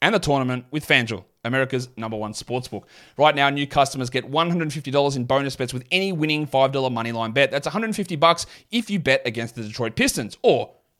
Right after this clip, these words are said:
more accurately, if the team that you bet on wins. If you've been thinking about joining FanDuel, there's never been a better time to get in on the action. They've got spreads, they've got parlays, over-unders, totals, player props, futures. You can, can you bet on who's gonna have the worst record in the N B A? Hmm, I wonder.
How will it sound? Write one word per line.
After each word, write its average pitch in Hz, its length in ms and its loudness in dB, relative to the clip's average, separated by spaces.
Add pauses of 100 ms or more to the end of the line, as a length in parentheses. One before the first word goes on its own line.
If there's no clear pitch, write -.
(200)
more 127 240 2
accurately, 123 640 2
if 170 120 -6
the - 80 -6
team 120 280 -2
that 120 100 -8
you 127 80 -8
bet 107 160 -4
on 110 180 -6
wins. 143 320 -2 (380)
If 175 80 -2
you've 240 100 0
been 254 140 0
thinking 262 260 -4
about 208 240 4
joining 170 240 0
FanDuel, 143 400 0
there's 139 140 -2
never 208 160 2
been 202 140 4
a 190 40 6
better 170 160 6
time 147 320 0
to 139 80 -6
get 151 140 0
in 180 160 0
on 180 100 6
the 170 60 4
action. 180 320 4
They've 107 100 -4
got 107 160 -6
spreads, 123 400 0
they've 110 120 -6
got 120 160 -8
parlays, 139 600 2
over-unders, 151 560 2
totals, 147 400 0
player 165 380 2
props, - 420 -4
futures. 170 540 -2 (260)
You 196 100 -6
can, 185 300 -4 (100)
can 190 120 -4
you 208 80 0
bet 151 220 4
on 208 140 -2
who's 185 180 -2
gonna 180 180 -2
have 160 140 -4
the 160 80 -2
worst 156 260 0
record 160 220 -2
in 151 60 -4
the 151 120 -2
N 151 80 -2
B 143 100 0
A? 202 200 2 (600)
Hmm, 143 340 -6
I 131 100 2
wonder. 143 360 0